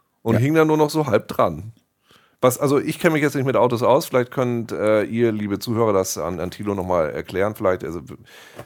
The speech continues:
Speaker 1: wenn man so einen Wagen hat, der eigentlich geländetauglich ist, warum, warum würde dann ein Plastikteil vorne an die Stelle montiert werden, die vielleicht noch am ehesten mit irgendwas auf dem Boden in Berührung kommt und warum die dann sofort abfällt?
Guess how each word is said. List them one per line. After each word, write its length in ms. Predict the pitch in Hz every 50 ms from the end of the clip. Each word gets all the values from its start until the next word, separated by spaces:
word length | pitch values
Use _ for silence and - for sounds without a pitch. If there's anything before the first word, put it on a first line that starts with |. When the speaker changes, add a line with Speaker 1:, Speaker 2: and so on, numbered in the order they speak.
| _ _ - _ - - - - 67
Speaker 1:
wenn 120 | 85 101
man 120 | 110 120 117
so 100 | 110 110
einen 400 | 104 101 98 76 60 58 57 - -
Wagen 440 | - 82 107 107 117 123 110 98
hat, 160 | 113 95 - -
der 120 | 87 78
eigentlich 160 | 73 80 92 -
geländetauglich 720 | - 92 90 104 113 101 - - 87 80 80 - 85 82 -
ist, 260 | 78 78 - - - - 85
warum, 580 | 82 87 92 98 101 101 110 98 95 98 101 113 - - - - - - - - - - - - - - - - _ - - -
warum 480 | - 92 92 101 113 107 98 85 85 92
würde 220 | 110 120 117 107
dann 320 | 98 98 98 98 98 92
ein 360 | - - - 95 90 90 90 -
Plastikteil 840 | - - 113 143 - - 123 110 - - 92 82 82 85 90 104 110
vorne 420 | - - - - 123 120 139 143 131
an 120 | 107 104
die 80 | 107 104
Stelle 260 | - - 113 107 104
montiert 440 | 98 95 87 - - 101 90 135 92
werden, 360 | 85 85 82 87 90 101 - - - - - _
die 80 | - 95
vielleicht 220 | - - 107 95
noch 120 | 98 98 104
am 120 | 90 80 - -
ehesten 540 | 113 113 147 185 180 180 - - 104 98 95
mit 220 | 92 90 - -
irgendwas 440 | 113 117 117 104 92 90 87 - -
auf 140 | 104 95 -
dem 100 | 87 76
Boden 240 | 98 101 113 117
in 120 | 107 95 87
Berührung 380 | 95 95 117 120 117 120 101
kommt 200 | - 107 107 113 107
und 100 | 95 85
warum 340 | 101 110 117 117 117 117 - _ _ _ _ _ -
die 140 | 104 104
dann 140 | 110 120 113 104
sofort 280 | 101 - - 107 -
abfällt? 520 | 104 113 117 - - - 73 69 69 -